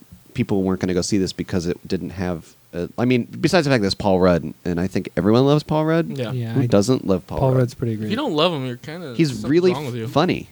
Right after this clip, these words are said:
Speaker 1: Like, I've liked
Speaker 3: And likable.
Speaker 2: Yeah.
Speaker 1: uh, pretty much every film that he's done where he's a funny guy.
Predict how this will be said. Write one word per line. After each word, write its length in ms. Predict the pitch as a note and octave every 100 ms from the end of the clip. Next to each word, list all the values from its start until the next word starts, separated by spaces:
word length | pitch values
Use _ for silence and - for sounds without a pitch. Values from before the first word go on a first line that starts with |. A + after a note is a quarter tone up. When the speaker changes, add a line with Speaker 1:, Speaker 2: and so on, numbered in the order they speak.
| -
Speaker 1:
Like, 180 | G#2 A2 -
I've 160 | A2
liked 280 | A#2 B2+ B2+
Speaker 3:
And 240 | C#3+ C3+ B2
likable. 500 | B2+ - A#2+ G2+ A#2+
Speaker 2:
Yeah. 220 | C3 A#2+ A2+ - - A#2
Speaker 1:
uh, 80 |
pretty 240 | A2+ - F3+
much 180 | F3 -
every 220 | A2+ A#2
film 420 | B2 B2+ A#2+ F#2+ F2 - _
that 140 | F#2+ F#2+
he's 140 | F#2
done 380 | - - - - - - - _ -
where 120 | F#2+
he's 120 | F#2
a 80 | F#2
funny 240 | G2+ F2
guy. 280 | D#2+ A2+ A2+